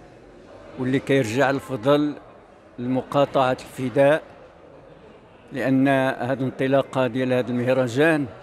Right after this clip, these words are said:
غادي يكون إن شاء الله انطلاقة جديدة لإحياء الحركة المسرحية، آه، مقاطعة الفداء بدرب السلطان.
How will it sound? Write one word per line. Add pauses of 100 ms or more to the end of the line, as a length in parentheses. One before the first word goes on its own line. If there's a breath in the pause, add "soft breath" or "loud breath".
(760)
غادي
يكون
إن
شاء
الله (920)
انطلاقة
جديدة
لإحياء
الحركة
المسرحية، (1120 loud breath)
آه،
مقاطعة
الفداء
بدرب
السلطان.